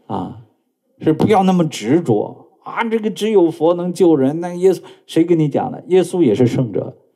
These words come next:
对不对？他是伊斯兰的，你放伊斯兰的那些祷告，那些忏悔文，对不对？这，这，这样他的神识不明，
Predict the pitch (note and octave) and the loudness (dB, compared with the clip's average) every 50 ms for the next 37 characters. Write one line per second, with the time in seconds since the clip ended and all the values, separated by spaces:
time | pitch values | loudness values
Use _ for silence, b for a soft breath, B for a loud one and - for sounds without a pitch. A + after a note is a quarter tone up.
0 | _ _ _ _ _ _ _ - E3+ E3 D3+ D3+ C#3+ C3+ B2+ C3 E3+ G3 F3 F#3+ | _ _ _ _ _ _ _ 0 2 2 4 4 4 2 2 0 -2 -2 -2 -4
1 | F#3+ F#3+ G#3 G3+ - - E3+ D3 B2+ - E3 E3+ C#3 C3+ C3+ C3 - E3+ D3+ D#3 | -4 -4 -4 -4 -2 -2 -2 -2 -2 -2 -2 -2 -2 -2 -2 -2 -2 -4 -4 -4
2 | D#3 E3+ E3 - - C#3 A2 G#2+ A2+ C3+ C3+ B2+ B2+ B2 A2+ A2 C3 A#2 A#2 - | -4 -4 -6 -6 -6 -6 -6 -4 -2 -2 0 0 0 0 -2 -2 -4 -4 -2 -2
3 | G2+ G#2 G2 - C#3 B2+ A2+ G2 E2+ b b b b b b b b - C3 B2 | -4 -4 -2 -2 0 0 0 -2 -4 b b b b b b b b -2 0 0
4 | C3+ B2+ B2+ - - C3 A#2 A2+ G#2+ F#2 - - - - - - _ _ _ _ | 0 0 0 0 -2 -2 -2 -4 -6 -8 -8 -10 -12 -16 -20 -20 _ _ _ _
5 | _ _ _ _ _ - D#3 C3 B2 B2 G#2 - - - - F#3 F#3+ A#3 G#3+ - | _ _ _ _ _ -8 -6 -4 -4 -4 -4 -6 -10 -16 -14 -12 -10 -10 -8 -4
6 | - C4 B3 G#3+ G3+ F#3+ D3+ B2+ A2 - - - - - E3+ E3+ E3+ - - B2+ | 0 2 2 2 2 2 0 -2 -4 -6 -8 -10 -8 -4 -4 -4 -4 -2 -2 0
7 | B2+ F3 G3 - - - A#2+ A#2 - C#3 C3+ A#2+ A2 G2 G2 A#2 | 0 0 -2 -4 -6 -8 -8 -4 -4 -4 -4 -4 -6 -10 -10 -12